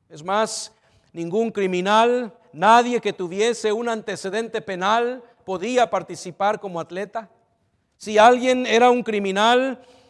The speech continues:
no podía hacerlo. Si alguien era inmoral, no podía hacerlo. Si alguien no había demostrado en su pueblo natal y, y había formado una reputación de ser una persona íntegra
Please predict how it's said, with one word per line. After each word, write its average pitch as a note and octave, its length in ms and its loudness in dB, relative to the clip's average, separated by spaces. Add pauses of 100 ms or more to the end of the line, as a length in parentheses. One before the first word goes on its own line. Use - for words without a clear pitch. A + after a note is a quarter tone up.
(120)
no A#3+ 160 -2
podía A#3+ 340 0
hacerlo. A3 500 -2
Si A3 220 -4
alguien B3+ 400 4
era B3+ 200 4
inmoral, A#3 600 4
no B3+ 160 0
podía B3 320 -2
hacerlo. A3+ 580 -8 (340)
Si A#3 200 -2
alguien C4 680 4
no A#3+ 160 6
había C4 300 4
demostrado A#3+ 720 2
en G#3 100 -2
su F#3 220 -6
pueblo B3 400 2
natal A3+ 600 2 (360)
y, A3 320 -6
y G#3+ 80 2
había A3 320 2
formado A3+ 560 2
una B3 240 0
reputación A3 840 -4
de A3 120 -4
ser A3+ 180 -4
una A3+ 180 -2
persona A3 640 -4 (220)
íntegra A3 720 -6